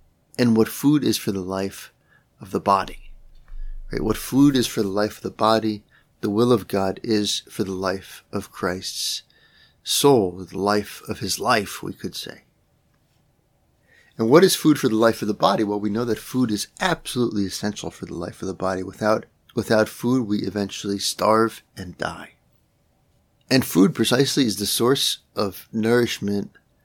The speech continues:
of strength, of sustenance, of satisfaction for the body. Food is essential for, for life. And this is what our Lord is telling us about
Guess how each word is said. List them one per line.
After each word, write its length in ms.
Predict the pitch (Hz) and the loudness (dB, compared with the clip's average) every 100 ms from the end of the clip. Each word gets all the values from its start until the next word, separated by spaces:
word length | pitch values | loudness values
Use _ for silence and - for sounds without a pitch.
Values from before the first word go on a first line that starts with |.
| _ _ _ _ - | _ _ _ _ -10
of 140 | 101 - | -6 -6
strength, 600 | - 113 117 107 101 - | -4 0 0 -2 -8 -12
of 80 | - | -4
sustenance, 760 | - 117 - 110 104 101 - - | -2 0 -2 -4 -4 -4 -8 -4
of 60 | |
satisfaction 840 | - 110 110 - 113 143 - - - _ _ _ _ _ _ _ _ | -2 0 0 0 -2 -2 -6 -14 -16 _ _ _ _ _ _ _ _
for 260 | - - 101 | -12 -4 -4
the 100 | 95 | -2
body. 480 | - - - _ _ _ _ _ _ _ _ _ _ _ _ _ _ | -6 -8 -14 _ _ _ _ _ _ _ _ _ _ _ _ _ _
Food 260 | - 135 135 | 4 6 6
is 100 | 113 | 4
essential 440 | - 117 117 95 | 0 0 -2 -6
for, 440 | - 90 85 - _ _ _ _ _ | -6 -8 -8 -10 _ _ _ _ _
for 200 | - 101 | -6 -6
life. 600 | 90 82 - - - - _ _ _ _ _ _ _ _ _ _ _ _ - | -4 -8 -10 -20 -20 -20 _ _ _ _ _ _ _ _ _ _ _ _ -2
And 140 | 123 | 6
this 340 | 160 175 - - _ _ - _ - | 8 8 2 -6 _ _ -20 _ -2
is 180 | 131 104 | 0 2
what 140 | 110 | 2
our 80 | 107 | 2
Lord 160 | 104 107 | 2 0
is 80 | - | -2
telling 400 | 120 123 107 104 | 0 0 2 -2
us 240 | - - | -4 -4
about 460 | 107 101 95 95 | -6 -2 -4 -4